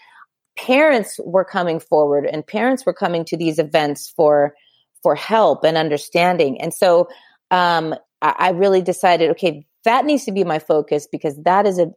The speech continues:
a big need out there. There are a whole bunch of parents out there that are like, "Please help me. I, I, I wanna do this right." And so one of the things that I think is most important to help a parent is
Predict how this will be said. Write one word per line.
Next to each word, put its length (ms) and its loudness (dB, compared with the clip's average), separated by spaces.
a 80 -4
big 380 -2
need 440 2
out 260 0
there. 400 2
There 200 4
are 60 4
a 80 -2
whole 180 2
bunch 240 0
of 80 -6
parents 340 -4
out 240 0
there 120 0
that 140 -2
are 60 0
like, 240 -2
"Please 380 0
help 280 0
me. 140 0
I, 220 -2
I, 180 0
I 60 2
wanna 380 0
do 200 0
this 240 0
right." 300 0
And 120 -2
so 460 0
one 340 -2
of 80 4
the 60 0
things 220 -2
that 100 2
I 60 2
think 280 -4
is 140 -2
most 380 0
important 800 -2
to 140 0
help 420 -2
a 60 2
parent 360 -2
is 240 0